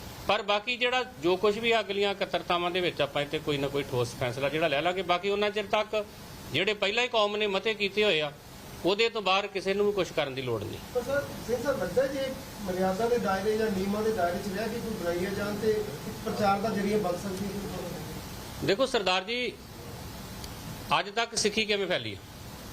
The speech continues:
Speaker 1: ਇਹ ਫਿਲਮਾਂ ਦੇ ਰਾਹੀਂ ਫੈਲੀ ਆ, ਕਿਰਦਾਰਾਂ ਦੇ ਰਾਹੀਂ ਫੈਲੀ ਆ। ਸਿੱਖੀ ਕਿਰਦਾਰ ਰਾਹੀਂ ਫੈਲਦੀ ਆ। ਇੱਕ ਸਿੱਖ ਦਾ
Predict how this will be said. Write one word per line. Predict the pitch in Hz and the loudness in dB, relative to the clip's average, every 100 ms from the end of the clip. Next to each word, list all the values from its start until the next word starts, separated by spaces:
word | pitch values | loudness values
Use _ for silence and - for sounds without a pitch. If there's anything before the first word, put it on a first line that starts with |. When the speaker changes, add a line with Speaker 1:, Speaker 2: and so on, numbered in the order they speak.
| - - - - - - - - - - - - - - - - - - - - - | -12 -10 -10 -10 -10 -10 -10 -10 -10 -10 -10 -10 -10 -10 -10 -10 -12 -10 -10 -10 -4
Speaker 1:
ਇਹ | 151 196 | 0 0
ਫਿਲਮਾਂ | 202 165 208 226 | 0 0 2 2
ਦੇ | 220 | 2
ਰਾਹੀਂ | 220 220 | 0 2
ਫੈਲੀ | 214 208 220 | 0 0 -4
ਆ, | 226 - - - - - - - - - - - - | -6 -12 -16 -14 -14 -12 -12 -12 -12 -12 -12 -6 -2
ਕਿਰਦਾਰਾਂ | 165 151 147 170 | 0 2 2 2
ਦੇ | 180 | 0
ਰਾਹੀਂ | 202 220 | 0 0
ਫੈਲੀ | 214 208 220 | 0 -2 -2
ਆ। | 233 - - - - - - | -6 -10 -16 -14 -14 -12 -4
ਸਿੱਖੀ | 175 - 226 | -4 -2 0
ਕਿਰਦਾਰ | 214 190 160 170 | 2 4 4 4
ਰਾਹੀਂ | 196 220 | 2 0
ਫੈਲਦੀ | 202 139 104 | 0 -2 -4
ਆ। | 104 - - - - - - - - - - | -12 -14 -14 -14 -12 -12 -12 -12 -10 -8 0
ਇੱਕ | 185 220 | 0 0
ਸਿੱਖ | 226 214 208 | -2 0 0
ਦਾ | 220 214 208 214 214 | 2 2 2 0 -4